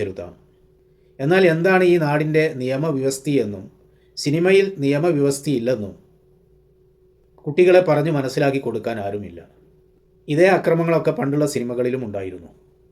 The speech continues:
എന്നാൽ നമ്മളാരും അക്രമാസക്തരായി പുറത്തിറങ്ങി യാതൊരു വിവരക്കേടും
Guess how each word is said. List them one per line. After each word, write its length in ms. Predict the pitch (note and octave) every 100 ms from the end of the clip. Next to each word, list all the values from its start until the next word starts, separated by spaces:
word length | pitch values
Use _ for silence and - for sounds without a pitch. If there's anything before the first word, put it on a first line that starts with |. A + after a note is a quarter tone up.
| _ _ _ - D#3+
എന്നാൽ 200 | F3+ F3+
നമ്മളാരും 480 | D#3+ F3 F#3 E3+ E3+ C#3
അക്രമാസക്തരായി 800 | D3+ D#3+ E3 E3 - D3+ C#3+ C#3+
പുറത്തിറങ്ങി 500 | B2+ B2 C#3 C3 B2+
യാതൊരു 400 | A2+ B2+ C#3 D3 D3 A#2
വിവരക്കേടും 600 | A2+ B2 C3 C3 C3 C3+